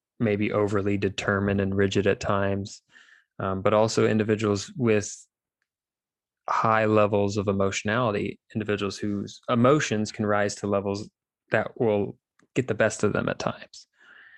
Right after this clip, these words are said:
And th-, that can be, and un-, unless you mix that in with, with more glue guys, more steady players, if we're touching on the,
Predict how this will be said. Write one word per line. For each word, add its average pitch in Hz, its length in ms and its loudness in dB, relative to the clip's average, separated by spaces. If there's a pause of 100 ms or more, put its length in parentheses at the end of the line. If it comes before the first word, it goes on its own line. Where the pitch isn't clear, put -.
(320)
And 101 560 2 (300)
th-, 113 300 -2 (260)
that 117 540 2 (100)
can 107 220 0
be, 107 340 4
and 110 160 2
un-, 107 160 0
unless 120 400 4
you 117 80 4
mix 110 340 2
that 98 200 2
in 113 180 2
with, 101 240 0 (920)
with 98 340 -2
more 101 240 4
glue 123 380 6
guys, 101 720 2
more 101 220 -2
steady 107 600 2
players, 101 720 2
if 101 80 -2
we're 113 200 -6 (300)
touching - 320 -2
on 98 160 -2
the, 98 240 -2